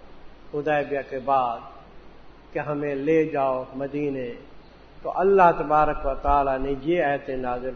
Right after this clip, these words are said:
فرمائی کہ ان عورتوں کو آپ لے جا سکتے ہیں، صرف مرد جو ہیں ان کو آپ واپس کر دیں، عورتیں واپس نہیں کر سکتے، مسلمان عورتیں، ایسے میں تھا یہ آیت نازل ہوئی۔ تو آگے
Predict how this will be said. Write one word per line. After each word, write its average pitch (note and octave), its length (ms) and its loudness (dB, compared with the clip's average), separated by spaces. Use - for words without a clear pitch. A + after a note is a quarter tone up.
فرمائی C#3 500 -6
کہ E3 80 -6
ان D3+ 140 -2
عورتوں D3 600 0
کو B2+ 60 -4
آپ C3 380 2
لے D#3 240 4
جا B2+ 240 -4
سکتے B2 420 -12
ہیں، A2+ 160 -16
صرف F#3 340 4
مرد F3+ 380 6
جو D3+ 140 0
ہیں D3 120 0
ان F3+ 240 -2
کو D#3 80 0
آپ E3 360 6
واپس D3+ 540 0
کر D#3+ 200 2
دیں، F3+ 200 -2
عورتیں E3+ 500 2
واپس D3+ 480 2
نہیں D3+ 260 -4
کر C#3 180 -12
سکتے، - 300 -18
مسلمان B2+ 600 -14
عورتیں، B2 360 -18
ایسے E3+ 300 0
میں F#3 160 -2
تھا B2+ 140 -8
یہ D#3 140 -2
آیت C3+ 220 -6
نازل B2+ 360 -8
ہوئی۔ B2 260 -16
تو E3 100 0
آگے F3+ 440 6